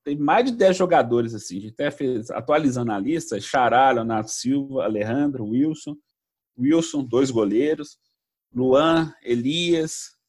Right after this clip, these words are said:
é, Hulk, Vinícius, Giovânio, todos já deixaram o clube, chegaram quatro jogadores, isso mostra que o Atlético fez uma reformulação bem profunda no elenco, inclusive na questão de idade,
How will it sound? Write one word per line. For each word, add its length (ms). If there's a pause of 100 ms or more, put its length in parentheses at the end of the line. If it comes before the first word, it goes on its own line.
(380)
é, 340
Hulk, 460 (360)
Vinícius, 840 (440)
Giovânio, 840 (240)
todos 240
já 180
deixaram 520
o 40
clube, 240
chegaram 440
quatro 260
jogadores, 460
isso 120
mostra 560
que 680
o 40
Atlético 440
fez 200
uma 80
reformulação 680
bem 180
profunda 840
no 140
elenco, 340
inclusive 380
na 80
questão 360
de 120
idade, 440